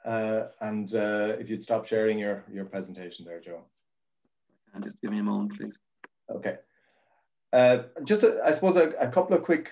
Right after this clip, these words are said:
Speaker 1: questions. Noel, you, you, I suppose you're, what you're saying to us is, is asap is working, it's working in the current areas for, for action.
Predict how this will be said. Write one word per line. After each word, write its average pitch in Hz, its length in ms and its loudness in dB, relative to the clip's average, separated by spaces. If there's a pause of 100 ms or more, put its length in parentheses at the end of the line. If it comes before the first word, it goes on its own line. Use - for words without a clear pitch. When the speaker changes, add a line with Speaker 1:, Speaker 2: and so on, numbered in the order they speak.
(160)
Speaker 1:
questions. 113 680 2
Noel, 135 640 2
you, 139 100 2
you, 131 720 0
I 113 80 -2
suppose 139 220 2
you're, 147 120 2
what 139 160 2
you're 123 180 2
saying 139 300 2
to 135 120 0
us 120 140 -2
is, 113 720 2
is 110 520 -2
asap 123 300 0
is 117 100 -2
working, 120 420 4
it's 110 160 0
working 120 360 0
in 113 140 0
the 107 80 -2
current 113 380 2
areas 110 420 2
for, 101 240 -6
for 104 240 -6
action. 117 640 0